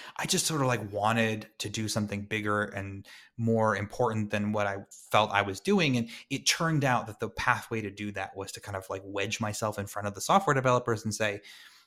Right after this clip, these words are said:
this is why this doesn't work from, like, a music perspective. Like, it has to kind of behave this way. Otherwise, we're getting the words all wrong and they don't actually connect.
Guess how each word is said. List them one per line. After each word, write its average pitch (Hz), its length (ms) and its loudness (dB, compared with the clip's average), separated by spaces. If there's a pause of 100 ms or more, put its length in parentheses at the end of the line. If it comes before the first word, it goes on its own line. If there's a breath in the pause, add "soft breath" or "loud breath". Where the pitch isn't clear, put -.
(180)
this 151 220 4
is 139 180 0
why 117 500 4
this 131 160 -2
doesn't 147 200 -4
work 160 220 -6
from, 120 120 -2
like, 107 200 0
a 101 80 -6
music 117 420 -4
perspective. 143 560 -6
Like, 101 140 -8
it - 120 -14
has - 180 -8
to 110 60 -10
kind 123 200 -4
of 113 100 -4
behave 123 280 -6
this 127 200 -6
way. 123 160 -2
Otherwise, 107 480 -2
we're 107 80 -6
getting 104 220 -2
the 101 80 -6
words 98 320 -6
all 110 160 2
wrong 113 360 4
and 107 80 -6
they 104 100 -2
don't 107 140 0
actually 107 280 -2
connect. - 500 -12